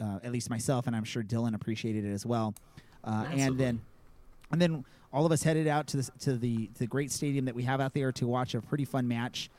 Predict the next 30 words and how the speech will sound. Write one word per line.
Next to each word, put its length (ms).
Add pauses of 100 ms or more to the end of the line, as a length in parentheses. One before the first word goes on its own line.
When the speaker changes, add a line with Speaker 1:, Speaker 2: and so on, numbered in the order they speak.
(340)
Speaker 1:
uh, 40
especially 420
at 80
the 100
end 80
of 80
it 140
when 180
you, 240
uh, 220 (420)
when 100
you 60
get 120
to 40
the 140
end 100
score. 300
And, 120 (140)
and 100
I 60
think 180
it 40
actually 280
just 200
became 320
fun 240
at 80
halftime 360
because 280
I, 160